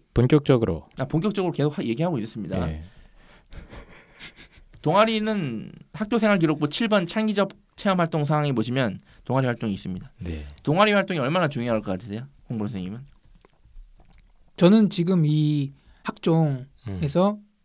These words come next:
Speaker 3: 비교과 활동에서 핵심을 이제 두 가지로 보는데, 하나가 독서 활동과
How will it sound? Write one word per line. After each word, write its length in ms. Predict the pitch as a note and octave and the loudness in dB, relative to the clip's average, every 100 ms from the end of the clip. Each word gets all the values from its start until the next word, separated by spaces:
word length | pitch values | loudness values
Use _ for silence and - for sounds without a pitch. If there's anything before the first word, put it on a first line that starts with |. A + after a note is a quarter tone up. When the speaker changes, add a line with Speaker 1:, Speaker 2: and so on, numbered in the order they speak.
| _ | _
Speaker 3:
비교과 400 | - E3+ A3 G#3+ | 2 4 4 2
활동에서 720 | F#3 E3+ D#3 C#3 C3 F#3 B2+ - - - - - _ _ | 0 0 -2 -2 2 2 0 -4 -20 -20 -20 -20 _ _
핵심을 280 | A#3 C#4+ A#3+ | -4 2 2
이제 80 | E3+ | 2
두 100 | - | 4
가지로 300 | F#3+ G#3 E3+ | 4 4 2
보는데, 480 | C#3+ C#3 C3 D#3 A#3 - - - _ _ | 0 -2 -2 -2 -2 -8 -20 -20 _ _
하나가 580 | F3 F3 D#3+ D#3 D3 - _ _ - - | -2 2 4 2 2 -4 _ _ -20 0
독서 280 | E3+ - G#3 | 0 6 8
활동과 600 | E3 C#3 C#3+ D3 G#3+ | 8 4 0 2 0